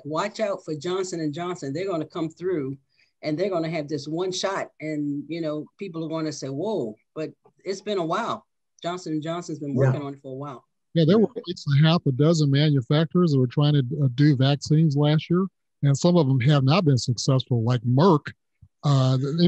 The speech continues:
Speaker 3: failed in their tests to have any type of de-, decent eff-, eff-, efficacy, and so now they're helping out J and J with production.
Speaker 2: Yeah, because they didn't have as many vaccines as,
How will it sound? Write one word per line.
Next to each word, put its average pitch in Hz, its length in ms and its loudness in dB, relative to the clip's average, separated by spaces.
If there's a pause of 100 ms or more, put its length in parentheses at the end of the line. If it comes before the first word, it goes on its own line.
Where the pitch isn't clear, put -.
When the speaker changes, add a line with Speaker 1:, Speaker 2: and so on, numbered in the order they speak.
(120)
Speaker 3:
failed 170 280 4
in 143 100 6
their 156 160 6
tests 131 600 2
to 139 60 4
have 139 320 4
any 139 140 4
type 139 240 2
of 113 140 0
de-, 139 180 4 (180)
decent 147 360 0
eff-, 127 380 -4 (120)
eff-, 175 160 -2
efficacy, 151 720 0
and 131 180 0
so 135 320 0 (380)
now 147 180 4
they're 156 120 6
helping 151 400 4
out 143 200 2
J 151 280 4
and 131 100 2
J 151 220 4
with 123 180 2
production. 127 560 0 (1800)
Speaker 2:
Yeah, 127 240 4
because 127 540 -2
they 147 140 0
didn't 139 260 -2
have 131 300 2
as 113 160 -4
many 135 320 0
vaccines 117 880 -2 (600)
as, 117 360 -6